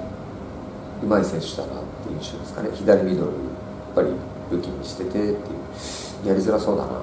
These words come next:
ていう感じはありました。はい。僕は本当入れ違いみたいな形で、会場でも挨拶程度で、僕が現役を離れて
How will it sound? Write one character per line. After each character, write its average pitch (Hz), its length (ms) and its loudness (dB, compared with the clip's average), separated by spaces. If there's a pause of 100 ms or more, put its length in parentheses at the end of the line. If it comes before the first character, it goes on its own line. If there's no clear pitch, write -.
(400)
て 69 60 -4
い - 40 -2
う - 20 -2 (320)
感 107 140 -2
じ 101 80 -2
は 90 120 6
あ - 20 2
り - 60 -4
ま - 100 -8
し - 80 -10
た。 - 100 -10 (500)
は 69 60 -4
い。 - 20 -6 (1040)
僕 160 1400 6
は 151 160 8
本 151 120 2
当 - 80 4
入 113 120 6
れ 127 80 10
違 - 0 -
い 123 40 12 (440)
み - 60 -2
た 104 100 6
い 80 40 4
な - 80 0
形 - 560 -4 (100)
で、 92 180 6
会 127 300 6
場 131 360 6
で 135 120 6
も 95 400 6
挨 92 100 4
拶 - 400 0
程 98 300 4
度 156 40 -2
で、 160 200 4 (1700)
僕 143 380 4
が 139 180 10
現 139 540 4
役 135 140 2
を 131 100 8
離 131 300 4
れ 135 100 6 (880)
て 135 140 4